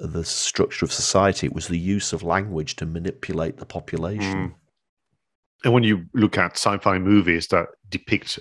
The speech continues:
Speaker 2: uh, to, you know, you, that kind of universe, you see the scenes where people are walking the streets and there's that slogan being shouted out regularly,
Speaker 1: Yeah.
Speaker 2: nonstop, or the posters or whatever,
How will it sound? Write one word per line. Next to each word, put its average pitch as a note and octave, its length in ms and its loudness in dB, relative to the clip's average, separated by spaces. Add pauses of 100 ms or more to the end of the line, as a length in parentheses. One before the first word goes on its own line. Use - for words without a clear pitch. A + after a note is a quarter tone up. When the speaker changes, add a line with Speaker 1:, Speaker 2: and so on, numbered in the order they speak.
(140)
Speaker 2:
uh, - 200 -10 (100)
to, G#2 200 -4
you F#2 100 -2
know, D#2+ 300 -8
you, F2+ 200 -6 (160)
that F#2+ 200 0
kind G2+ 120 2
of E2+ 80 0
universe, E2 600 0 (520)
you G2+ 140 0
see A#2+ 300 4
the F#2 100 2
scenes F#2+ 440 2
where F#2 160 4
people G#2 240 4
are F2 40 6
walking F2 360 2
the E2 80 -4
streets - 500 0
and E2+ 180 -2
there's E2+ 140 -4
that - 160 -2
slogan F#2 540 4
being D#2 180 -2
shouted F2+ 520 -2
out E2 240 -4
regularly, F2 580 0 (380)
Speaker 1:
Yeah. G2 120 0
Speaker 2:
nonstop, F2+ 520 2
or E2 260 2
the D#2+ 100 -14
posters F2+ 560 -4
or E2 60 -6
whatever, E2 400 -4